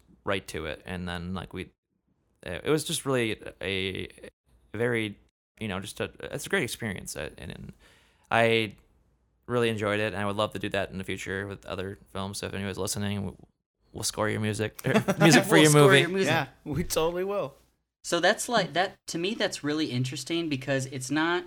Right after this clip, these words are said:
Speaker 2: it's not one of those situations like I would assume most songwriting things are. It's like something happens, it kinda sparks something, you write a little bit about it down, you go and you send it to the band, and you guys work on it together. Here, you're given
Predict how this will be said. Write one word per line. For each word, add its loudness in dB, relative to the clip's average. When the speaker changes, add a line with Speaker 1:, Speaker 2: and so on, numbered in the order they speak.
Speaker 2:
it's -6
not -2
one 0
of 2
those -2
situations -2
like -4
I 0
would -2
assume -6
most -10
songwriting 2
things -6
are. -6
It's -10
like -12
something 0
happens, 0
it -10
kinda -2
sparks -2
something, -2
you -6
write -2
a -6
little -8
bit -8
about -4
it -14
down, -6
you -4
go 4
and 4
you 0
send 0
it -6
to -4
the 0
band, 0
and -2
you 0
guys 0
work -8
on -6
it -10
together. -4
Here, 0
you're 2
given 2